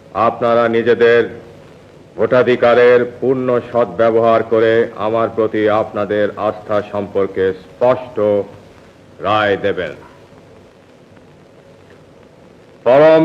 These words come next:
করুণাময় আল্লাহ তাআলা আমাদের চলার পথে নতুন উদ্যম, শক্তি ও সাহস দান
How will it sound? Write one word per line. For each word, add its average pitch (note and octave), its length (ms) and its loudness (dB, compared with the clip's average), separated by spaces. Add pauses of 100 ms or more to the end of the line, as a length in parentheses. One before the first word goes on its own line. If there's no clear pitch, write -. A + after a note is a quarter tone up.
(140)
করুণাময় D3+ 720 4
আল্লাহ C#3+ 440 4
তাআলা D3 680 2 (920)
আমাদের C#3+ 720 2
চলার C#3 420 4
পথে C3+ 300 2
নতুন C3+ 540 0 (140)
উদ্যম, C#3 640 0 (880)
শক্তি C3 720 2 (500)
ও F#2+ 140 -2 (120)
সাহস A#2+ 420 2 (340)
দান A2 300 -2